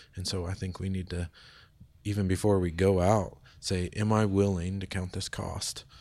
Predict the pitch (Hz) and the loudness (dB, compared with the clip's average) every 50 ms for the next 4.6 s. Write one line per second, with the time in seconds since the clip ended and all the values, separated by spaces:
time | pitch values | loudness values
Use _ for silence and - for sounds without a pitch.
0 | - - _ _ - - - 92 90 92 92 92 - - - - - 98 98 92 | -20 -20 _ _ -20 -14 -12 -12 -10 -10 -12 -14 -14 -18 -18 -12 -8 -8 -6 -4
1 | 95 107 - - - 80 82 73 85 95 - - 101 98 - 107 101 95 87 90 | -4 -4 -4 -6 -6 -6 -4 -4 -4 -6 -8 -8 -8 -6 -2 -2 -2 -2 -2 -2
2 | 98 107 110 101 95 - - 113 107 - - 98 107 110 95 80 80 85 90 92 | -2 -2 -2 -2 -2 -2 -2 -4 -4 -4 -4 -2 -2 -2 -4 -6 -8 -8 -6 -6
3 | 104 107 98 92 85 - 98 104 101 90 - - - - - - - - - - | -4 -4 -4 -4 -6 -4 -4 -4 -6 -6 -8 -10 -12 -14 -18 -20 -20 -20 -20 -20
4 | _ _ - 98 95 87 87 87 90 87 87 | _ _ -12 -10 -8 -8 -8 -10 -12 -14 -16